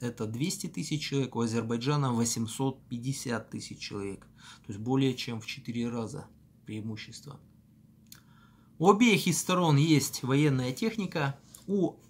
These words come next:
Армении триста двадцать танков и семьсот пятьдесят Б М П.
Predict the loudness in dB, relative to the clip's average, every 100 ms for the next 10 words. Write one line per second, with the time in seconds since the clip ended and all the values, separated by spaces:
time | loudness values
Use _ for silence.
0 | 4 6 6 4 4 4 4 2 0 0
1 | 0 0 2 0 -2 -6 -2 -4 -2 -4
2 | -6 -8 -6 -6 -4 -4 -4 -8 -6 -6
3 | -6 -2 -2 -2 -2 -4 -4